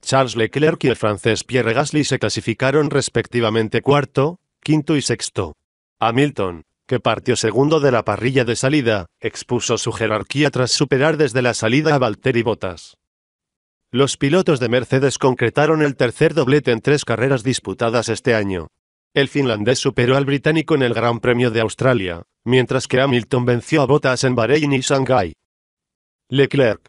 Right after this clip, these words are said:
que había pasado a Vettel y hubiera podido clasificarse tercero, fue obligado por Ferrari a dejar pasar al alemán en la undécima vuelta. El giro más rápido fue obra del francés Pierre Gasly,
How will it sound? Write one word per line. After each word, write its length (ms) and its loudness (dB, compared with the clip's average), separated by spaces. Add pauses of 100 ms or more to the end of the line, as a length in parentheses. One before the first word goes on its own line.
(260)
que 80 0
había 260 2
pasado 380 0
a 40 0
Vettel 400 0
y 100 2
hubiera 320 0
podido 340 0
clasificarse 680 -2
tercero, 560 0 (200)
fue 240 2
obligado 440 2
por 140 0
Ferrari 380 2
a 40 4
dejar 340 2
pasar 280 0
al 120 2
alemán 420 0
en 80 4
la 80 4
undécima 480 0
vuelta. 460 -2 (440)
El 160 -4
giro 300 0
más 160 -2
rápido 380 0
fue 200 4
obra 180 0
del 140 -2
francés 480 -2
Pierre 320 0
Gasly, 460 -2